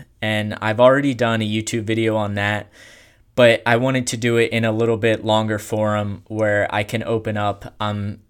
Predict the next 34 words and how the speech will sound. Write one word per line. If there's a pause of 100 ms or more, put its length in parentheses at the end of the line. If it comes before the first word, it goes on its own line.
(140)
a, (600)
about
a
month
out
of
actually
quitting. (420)
So
when
I (160)
did
that
original
video,
it
wasn't
too
far
away
from
quitting.
It
was, (200)
like,
two
days
after.
So
now
I've
had
some
time